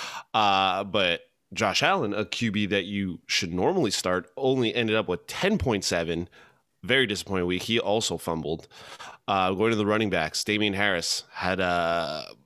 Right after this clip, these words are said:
had a big run in this one. He ended up with ten carries, hundred eleven yards, and one T D, but got injured at the end of this one. Uh, all three running backs on the Buffalo side of the ball sucked,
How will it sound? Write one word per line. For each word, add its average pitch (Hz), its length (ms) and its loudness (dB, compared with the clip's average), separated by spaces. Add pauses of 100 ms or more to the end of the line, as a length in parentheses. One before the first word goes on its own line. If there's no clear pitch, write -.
(220)
had 98 140 -2
a 95 60 0
big 113 340 0
run 113 220 0
in 104 80 0
this 107 180 2
one. 110 140 2
He 107 160 2
ended 107 200 0
up 104 220 -2
with 92 300 -4
ten 113 240 -2
carries, 110 280 2
hundred 95 300 -2
eleven 95 320 0
yards, 92 300 0
and 90 140 -2
one 87 140 0
T 90 160 -6
D, 127 180 0
but 107 360 -2 (400)
got 107 320 0
injured 101 480 0
at 73 140 0
the 90 140 0
end 87 120 0
of 80 80 -2
this 95 220 0
one. 76 280 -4 (1080)
Uh, 87 600 2
all 104 160 2
three 113 160 -2
running 104 260 0
backs 101 300 2
on 98 80 -4
the 87 40 -4
Buffalo 92 280 0
side 92 180 0
of 87 60 0
the 87 60 -6
ball 90 260 0
sucked, - 960 0